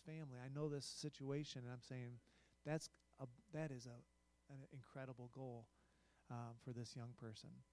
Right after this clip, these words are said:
Another couple came to me and said, Hey, here's the first, uh, first twenty-five dollars, because we so,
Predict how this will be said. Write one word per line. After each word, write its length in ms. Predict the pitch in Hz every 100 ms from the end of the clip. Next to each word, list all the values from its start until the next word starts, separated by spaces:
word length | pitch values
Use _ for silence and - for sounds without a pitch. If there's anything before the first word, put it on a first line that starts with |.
| - - - - -
Another 300 | 139 165 165
couple 380 | 143 151 135 135
came 260 | - 139 135
to 60 |
me 200 | 131 139
and 200 | 135 127
said, 320 | - 139 127 120 -
Hey, 320 | 156 165 131 - - - -
here's 280 | 160 180 147
the 120 | 139
first, 520 | - 160 165 - - - - - 143
uh, 300 | 131 123 135 -
first 240 | - 156 -
twenty-five 480 | 160 156 147 139 131
dollars, 600 | 139 139 123 123 113 - - - 147
because 320 | 131 147 131
we 120 | 160
so, 260 | 143 170